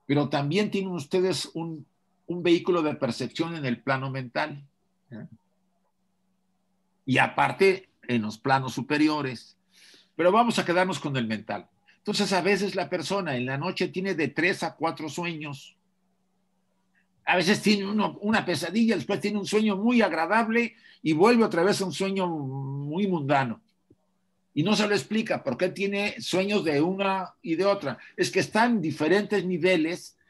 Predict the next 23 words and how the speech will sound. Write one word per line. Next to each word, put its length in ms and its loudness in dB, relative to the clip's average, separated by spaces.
y 160 -2
captó, 720 2
primero 440 2
captó 560 0
del, 280 0
del 240 4
astral 580 2
las 220 0
imágenes 800 -2
y 120 0
después 420 2
captó 460 -2
por 160 2
alguna 340 0
razón 460 -2
capaz, 640 -2
eh, 440 2
del 280 0
plano 300 2
mental, 360 -2
sobre 220 -4
todo 160 0
inferior. 480 -2